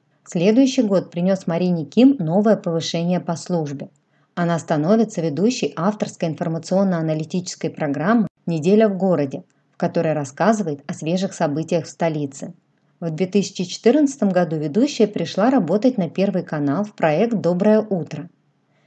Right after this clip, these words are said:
Как говорит Марина Ким, это осознанное решение. В какой-то момент ей просто расхотелось рассказывать о серьёзных событиях, политике и катаклизмах. В своей развлекательной утренней программе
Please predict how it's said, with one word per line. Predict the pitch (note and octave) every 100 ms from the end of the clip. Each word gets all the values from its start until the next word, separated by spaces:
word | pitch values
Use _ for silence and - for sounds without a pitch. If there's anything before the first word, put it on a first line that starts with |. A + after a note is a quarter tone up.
| _ -
Как | F#3
говорит | D3+ E3+ F3 E3+
Марина | E3+ F3 E3+ E3
Ким, | - C#4 -
это | G3+ - C4
осознанное | C4 A3+ F#3 E3 D#3 D#3
решение. | D#3 - D3+ C#3+ C#3 - _ _ _ _ _
В |
какой-то | F3+ F3 D4+ A3+
момент | F3+ D3+ E3 G#3 -
ей | F3
просто | A3+ D4 -
расхотелось | A3+ - A3 A3 G#3 D#3 -
рассказывать | D#3 D#3 F3+ B3+ A#3 D#3+ -
о |
серьёзных | - F3 E3 G3 E3+ E3
событиях, | E3 C#3+ G#3 C4 F3 B2+
политике | - D#3+ D3 A3+ - - -
и |
катаклизмах. | F3+ F3+ F3+ F#3+ E3+ C#3+ C#3+ C#3 _ _ _ _ _
В | -
своей | - F3+
развлекательной | F3 D#3 F3+ F#3 F3+ F3+ E3 E3 -
утренней | F3+ F3 E3
программе | E3 E3 C#3 D3+ A3+ G#3